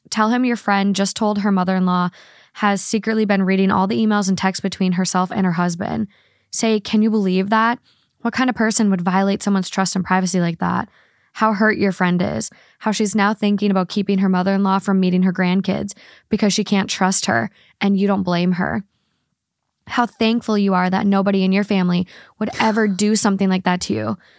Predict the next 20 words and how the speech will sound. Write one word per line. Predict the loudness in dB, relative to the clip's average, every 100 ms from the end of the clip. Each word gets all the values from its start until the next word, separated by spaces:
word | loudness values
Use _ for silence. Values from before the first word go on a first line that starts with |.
| -10
So | -4 0 0 0
painful | 0 0 2 0 2
and | 2 2
violating. | 2 2 2 0 -2 -4 -6 _ _ _ _ _ _ _ -6
How | 0 0
your | 0
friend | -2 0 2 0
said | 0 0
if | 2
her | 2
mother-in-law | 2 2 2 2 2
had | 2 2
admitted | 0 0 2 2 0 0
what | -4
she | -2 -2
had | 0
done | 0 0
before | -2 -2 -2
getting | -2 -2
caught | 0 0